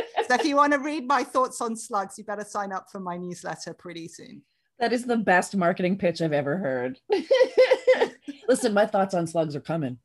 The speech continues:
Speaker 2: Okay, so you better
Speaker 1: Mm-hmm.
Speaker 2: get on that. <laughs> Uh, this has been delightful and miraculous, and I regret having ever felt any sort of worried about it. You are delightful and charming, and I hope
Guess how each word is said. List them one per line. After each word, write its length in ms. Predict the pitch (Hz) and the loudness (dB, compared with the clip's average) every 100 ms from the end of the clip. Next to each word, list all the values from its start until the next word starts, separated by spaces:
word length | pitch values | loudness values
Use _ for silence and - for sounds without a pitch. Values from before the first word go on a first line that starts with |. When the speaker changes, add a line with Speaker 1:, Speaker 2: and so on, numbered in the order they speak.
| - | -10
Speaker 2:
Okay, 240 | 147 151 143 | -6 -4 -4
so 100 | - | -6
you 120 | 165 | 0
better 160 | 165 147 | 0 0
Speaker 1:
Mm-hmm. 80 | |
Speaker 2:
get 640 | 269 131 233 269 - - 294 349 | -2 -6 -8 -12 -6 -2 0 2
on 0 | |
that. 1200 | 370 - 370 - 349 - - 359 - 311 - - | 2 2 0 2 2 2 2 2 2 -2 -2 -6
<laughs> 40 | - - - - - | -14 -14 -14 -16 -4
Uh, 160 | 208 190 - | 0 0 0
this 240 | 233 277 | 0 0
has 140 | 370 | -2
been 360 | 320 247 240 226 196 | 0 -2 -2 -6 -6
delightful 560 | 220 220 208 208 220 | -2 0 0 0 -2
and 100 | 220 | -2
miraculous, 640 | 196 185 170 185 175 165 - | -2 -2 -4 -2 -2 -2 -4
and 180 | 156 147 - | -4 -4 -2
I 520 | 143 151 160 160 123 | 0 2 2 0 -2
regret 400 | 143 147 151 143 | -4 -4 -4 -4
having 420 | 143 135 139 - | -4 -6 -8 -6
ever 240 | 143 143 143 | -6 -6 -8
felt 420 | - 131 135 - - | -8 -8 -8 -10 -8
any 220 | 147 143 | -8 -8
sort 300 | - 135 131 | -8 -8 -6
of 200 | 135 131 | -8 -12
worried 380 | 156 151 147 156 | -8 -6 -4 -4
about 300 | 139 143 196 | -4 -4 -2
it. 200 | 262 - _ _ _ - | -6 -8 _ _ _ -8
You 180 | 190 202 | -2 0
are 100 | 202 | 0
delightful 520 | 190 175 170 - 165 | 2 2 0 -2 -6
and 120 | 160 | -6
charming, 480 | - 135 151 220 226 - | -8 -8 -6 -6 -8 -6
and 240 | 156 147 | -4 -2
I 100 | - | -2
hope 240 | 160 151 | -2 -4